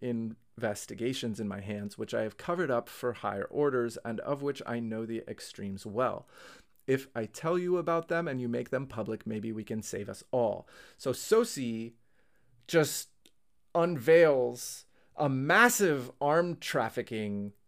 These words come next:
scandal, uh, in which he says Taviani is, you know, not, mm, I'm not sure involved would be the right term, but, like,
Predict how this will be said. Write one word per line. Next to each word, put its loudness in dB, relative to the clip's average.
scandal, 2
uh, 4
in 0
which 2
he -6
says 0
Taviani 0
is, -10
you -4
know, -6
not, 0
mm, -6
I'm 0
not 2
sure 0
involved 0
would -8
be -2
the -2
right 0
term, 0
but, 2
like, 0